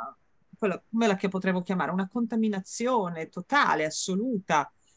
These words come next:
eh, una partecipazione tra tutti, come se appunto tutti potessero effettivamente partecipare della realtà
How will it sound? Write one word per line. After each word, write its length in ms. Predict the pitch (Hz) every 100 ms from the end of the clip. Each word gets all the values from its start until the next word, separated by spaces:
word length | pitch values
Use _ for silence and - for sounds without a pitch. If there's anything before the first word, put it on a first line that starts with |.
| _ -
eh, 640 | 185 180 175 170 170 170
una 340 | 170 196 202
partecipazione 1080 | 196 202 202 196 208 196 190 - 262 247 202
tra 140 | 190
tutti, 260 | 196 294 196
come 260 | 247 320 214
se 220 | - 269
appunto 320 | 196 247 190 -
tutti 380 | 370 - 233
potessero 640 | 190 196 226 226 240 190 160
effettivamente 760 | 165 180 190 185 185 208 190
partecipare 720 | - 180 180 190 202 294 269 156
della 220 | 160 156
realtà 640 | 156 151 147 - 139 110